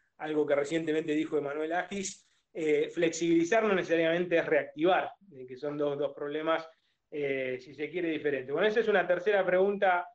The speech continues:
estructurante. Y, y algo, una, una, un cuarto eje que me, que, que me parece, nos parece muy útil para el caso de la Argentina, un poco complementario a esta cuestión fiscal que, que mencionaba antes, es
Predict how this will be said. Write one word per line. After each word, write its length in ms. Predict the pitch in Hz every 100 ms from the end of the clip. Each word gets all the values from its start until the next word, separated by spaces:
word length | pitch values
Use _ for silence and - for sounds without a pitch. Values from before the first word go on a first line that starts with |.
| _ _
estructurante. 760 | 160 - 170 170 170 143 139 175
Y, 340 | 202 185 196
y 40 | 214
algo, 440 | 240 233 226 214
una, 260 | 202 208 208
una, 200 | 214 208
un 240 | 214 196
cuarto 440 | 247 240 226 220
eje 260 | 233 214 180
que 80 | 165
me, 220 | 165 160
que, 240 | 160 147 147
que 100 | 147
me 120 | 143 139
parece, 360 | 160 202 202
nos 140 | 156 143
parece 360 | 160 185 180
muy 240 | 175 180 196
útil 320 | 196 185 165
para 200 | 147 143
el 100 | 143
caso 200 | 185 185
de 40 |
la 60 | 180
Argentina, 760 | 180 190 190 208 208 202 208 - _ _ _
un 160 | 165 160
poco 400 | 196 196 185 180 180
complementario 680 | 160 156 156 156 156 190 190
a 40 | 190
esta 140 | 156
cuestión 320 | 151 185 175
fiscal 420 | 170 - 190 180
que, 240 | 170 156 139
que 120 | 147
mencionaba 600 | 143 139 156 165 175 196
antes, 380 | 190 185 180 175
es 280 | 196 202